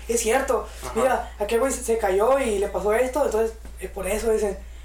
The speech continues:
Speaker 1: Pero pues no se pueden buscar más allá de, del, del, porque puede ser, o
Speaker 2: Ajá.
Speaker 1: sí, nomás porque pues suena interesante, o, o porque toman cierto dato, ya desde ahí se agarraron para creer todo eso,
Speaker 2: Ajá.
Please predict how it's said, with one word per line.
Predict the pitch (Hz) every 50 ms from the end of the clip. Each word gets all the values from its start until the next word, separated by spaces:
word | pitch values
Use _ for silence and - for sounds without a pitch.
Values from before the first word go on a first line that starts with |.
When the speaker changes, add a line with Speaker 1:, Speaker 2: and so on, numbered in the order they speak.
| - - -
Speaker 1:
Pero | 247 247 240 226 226
pues | 226 226
no | 226 220 214
se | 240 240
pueden | 240 240 247 247 247 233
buscar | 220 220 - 208 220
más | 226 226 226 233
allá | 220 208 202 208 214 226
de, | 226 208 196 185
del, | 185 180 180 175 - - - - - -
del, | 208 185 180 - - - - - - - - - - - - -
porque | - 220 - 220 208
puede | 202 220 233 226 214
ser, | 190 220 220 247 269 262
o | 214 196 196 190 185 - 131
Speaker 2:
Ajá. | 120 131 135 - - - - -
Speaker 1:
sí, | - 226 233
nomás | 247 226 220 -
porque | 277 - - 214
pues | 208 196 185
suena | - - 208 226 240
interesante, | 254 247 226 202 190 214 233 262 269 262 285 285 277 226
o, | 208 196 190 190 - - - - - - - - -
o | 208 202 202 196 190 190 185 185 -
porque | 208 202 208 202 190 - - - -
toman | 226 214 226 226
cierto | 233 247 233 262 247
dato, | 240 - - - 254
ya | 233 220 226 240
desde | 240 226 220 208
ahí | 196
se | 190 262
agarraron | 247 208 196 208 226 269 262 262
para | 226 214
creer | 214 196 190 190 190
todo | 214 220 214 220
eso, | 247 277 269 285
Speaker 2:
Ajá. | 285 294 285 - - - - - - - 131 -